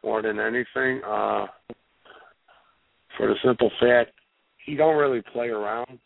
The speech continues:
And the thing I love about him, be it, um,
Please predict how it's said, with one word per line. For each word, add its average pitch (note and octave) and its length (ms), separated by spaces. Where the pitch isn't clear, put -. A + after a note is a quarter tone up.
And G#2 140
the G2 60
thing A#2+ 200
I G#2+ 80
love G#2+ 320
about B2+ 380
him, B2+ 140
be A2 180
it, G#2+ 140
um, G2+ 480